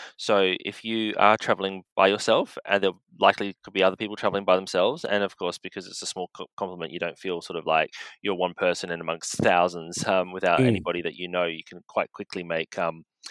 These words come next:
Speaker 1: make friends on board the ship. Um, and so they've got this singular, um, segment, uh, of their, uh, clientele, as they refer to them, that they're trying to sort of, um, uh, welcome on board their ships as part of these new,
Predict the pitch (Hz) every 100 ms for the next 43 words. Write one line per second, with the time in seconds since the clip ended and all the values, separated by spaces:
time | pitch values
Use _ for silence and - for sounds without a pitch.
0 | - - - 101 - - 127 143 117 107
1 | 110 107 170 196 _ - - - - 110
2 | 113 113 110 - 120 139 131 127 110 113
3 | - 131 131 120 113 101 - - 107 101
4 | 98 95 - - 120 110 123 117 _ _
5 | _ - 101 95 92 - 101 - 104 101
6 | 101 - _ _ _ _ 113 92 - 110
7 | 101 113 120 110 101 95 107 - 123 147
8 | - - - - 104 110 - 104 98 -
9 | 98 87 - 95 90 85 85 85 82 _
10 | _ _ - 80 87 107 101 98 95 78
11 | 82 82 82 - - - 78 - 87 80
12 | 82 80 82